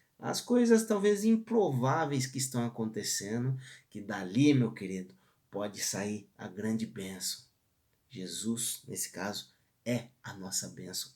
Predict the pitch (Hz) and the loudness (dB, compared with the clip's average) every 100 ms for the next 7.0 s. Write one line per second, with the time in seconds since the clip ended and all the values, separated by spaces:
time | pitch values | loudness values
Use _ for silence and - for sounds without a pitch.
0 | - 117 113 _ _ 107 104 101 - 107 | -4 -4 -4 _ _ -12 -10 -8 -8 -8
1 | 104 110 110 - _ 110 104 101 101 104 | -4 -4 -4 -12 _ -8 -6 -6 -6 -4
2 | - 104 101 95 95 101 101 - - - | -4 -4 -6 -6 -6 -8 -10 -16 -20 -6
3 | 120 135 135 131 156 151 147 - - _ | 0 4 6 6 6 4 0 -4 -6 _
4 | - 127 113 107 107 110 101 92 90 95 | -8 -4 -2 -2 -6 -6 -8 -8 -10 -10
5 | 82 80 - _ _ _ _ _ _ _ | -14 -16 -20 _ _ _ _ _ _ _
6 | - _ - - 139 143 127 110 95 - | -20 _ -10 2 4 4 2 0 -4 -8